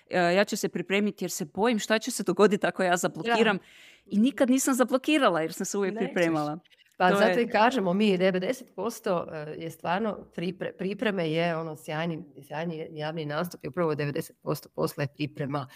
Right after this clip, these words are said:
Speaker 2: Priprema, znači pripremanje. I sad baš ovaj taj, e, klijent mi je rekao, „Ja sam pripremao,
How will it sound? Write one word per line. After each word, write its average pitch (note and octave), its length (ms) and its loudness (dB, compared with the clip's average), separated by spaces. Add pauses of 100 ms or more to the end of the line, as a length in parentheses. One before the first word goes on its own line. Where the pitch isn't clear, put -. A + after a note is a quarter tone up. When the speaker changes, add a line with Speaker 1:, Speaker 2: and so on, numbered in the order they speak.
(160)
Speaker 2:
Priprema, F3 380 0
znači E3+ 220 -2
pripremanje. G3 640 2
I F#3+ 80 -6
sad G3+ 260 0
baš A3+ 200 -2
ovaj G#3+ 260 0
taj, G3 240 4
e, F3 320 -6 (100)
klijent G3+ 300 -2
mi F3+ 80 -2
je F3+ 160 -2
rekao, G3 260 -2
„Ja A#3+ 100 0
sam A3+ 180 -2
pripremao, A#3 500 0